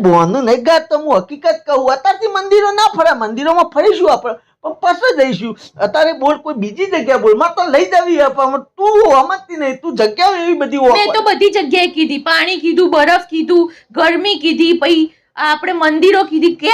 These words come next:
Speaker 2: જ નહીં લઈ જતા. હવે તમે કહો, ક્યાં લઈ જશો મને નજીક?
Speaker 1: હમ, નજીકમાં જવું હે?
Speaker 2: ઓવા.
Speaker 1: હા, લે, હવે તાર નજીકમાં લઈ જવું અને સારી બેસ્ટ જગ્યાએ જો તને પોણીની તાર જોવા હે, બરફ જોવા છે,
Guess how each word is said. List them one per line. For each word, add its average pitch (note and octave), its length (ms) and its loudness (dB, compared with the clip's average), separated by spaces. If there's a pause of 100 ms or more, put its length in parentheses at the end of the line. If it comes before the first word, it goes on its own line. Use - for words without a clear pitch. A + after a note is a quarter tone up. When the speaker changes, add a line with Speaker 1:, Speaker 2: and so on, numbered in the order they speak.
Speaker 2:
જ D4+ 120 -10
નહીં F4 160 -2
લઈ C#4+ 200 0
જતા. B3+ 240 0
હવે D#4 80 2 (100)
તમે F4 260 0
કહો, F#4 220 2
ક્યાં G#4+ 220 0
લઈ E4+ 120 2
જશો C#4 300 -2
મને B3+ 220 -2
નજીક? C#4 440 -2 (520)
Speaker 1:
હમ, A3 920 0 (840)
નજીકમાં D4 520 2
જવું D4+ 200 4
હે? D#4+ 120 0 (120)
Speaker 2:
ઓવા. D4+ 260 2 (200)
Speaker 1:
હા, G#3+ 180 0
લે, A3+ 180 4
હવે G3 160 2
તાર G3 160 -4
નજીકમાં A#3+ 640 0
લઈ A#3+ 120 2
જવું B3 260 2
અને A#3 160 -4
સારી G3+ 400 0
બેસ્ટ A#3 300 -6 (120)
જગ્યાએ A3+ 400 2
જો A#3 80 4
તને A#3 260 -2
પોણીની A#3 720 -2
તાર A#3 240 0
જોવા B3 300 4
હે, B3 60 0 (120)
બરફ A#3 340 0 (140)
જોવા B3 340 4
છે, A#3+ 80 2